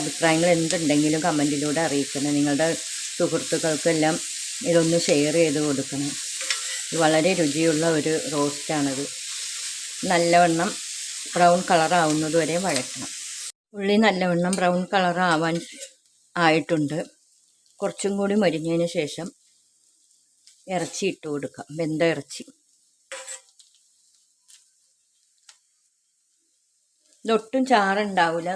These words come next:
നല്ല ഉണങ്ങിയ ഒരു റോസ്റ്റാണ് ഇത്. ഇതിൻ്റെ കൂടെ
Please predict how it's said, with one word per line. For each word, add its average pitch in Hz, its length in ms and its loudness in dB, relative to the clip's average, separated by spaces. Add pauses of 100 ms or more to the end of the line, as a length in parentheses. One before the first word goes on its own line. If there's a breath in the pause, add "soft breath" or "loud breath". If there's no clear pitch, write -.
നല്ല 170 200 2 (600)
ഉണങ്ങിയ 190 360 2 (120)
ഒരു 180 120 0 (360)
റോസ്റ്റാണ് 170 640 -2 (400)
ഇത്. 156 140 -8 (2750)
ഇതിൻ്റെ 190 240 -6
കൂടെ 196 140 -2